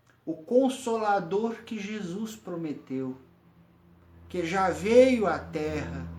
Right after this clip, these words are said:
e se encontra entre nós. E muitos de nós ainda não o percebemos, porque não se encontra em carne, mas se encontra em espírito,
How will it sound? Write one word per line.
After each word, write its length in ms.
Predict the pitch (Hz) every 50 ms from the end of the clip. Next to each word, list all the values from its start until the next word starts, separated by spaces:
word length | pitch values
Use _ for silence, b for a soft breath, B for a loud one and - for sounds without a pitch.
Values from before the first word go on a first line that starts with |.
| - -
e 80 | - 165
se 220 | - - - 202
encontra 500 | 196 180 - - 170 170 170 165 - 160
entre 240 | 151 147 - - 143
nós. 800 | 151 143 135 131 127 127 131 131 - - - - - - - - - - - - - - - - - - - - - - - - - -
E 60 | 147
muitos 480 | 165 165 165 185 214 220 214 208 202 180
de 140 | 165 170 170
nós 420 | 165 160 160 165 165 165 160 -
ainda 380 | 170 156 156 160 160 147 156 151
não 300 | 151 156 160 165 175 175
o 40 | 165
percebemos, 1120 | - - 165 156 143 - - - 139 127 123 127 127 127 120 117 123 - - - - - - _ _ _ _ _ _ _ _ _ _ _ _ _ _ _ _ _ _ _ _ _ _ _ _ _ _
porque 320 | 165 170 165 - 196 190
não 180 | 190 196 208 190
se 220 | 196 - - 202
encontra 840 | 196 196 190 185 - - 196 208 233 233 226 226 - 185 175 165 - -
em 180 | 160 175 180 170
carne, 560 | - - 170 160 165 170 160 151 143 131 131 - - _ _ _ _ _ _ _ _ _ _ _ _ _ _ _ _ _ _ _ _ _ _ _ _ _ _ _ -
mas 220 | 135 147 147 143
se 180 | - - 165 165
encontra 600 | 160 160 - 165 170 180 175 - - - - -
em 300 | 160 170 175 180 175 170
espírito, 960 | 165 - - - - _ _ - 202 202 190 160 143 131 - _ 135 127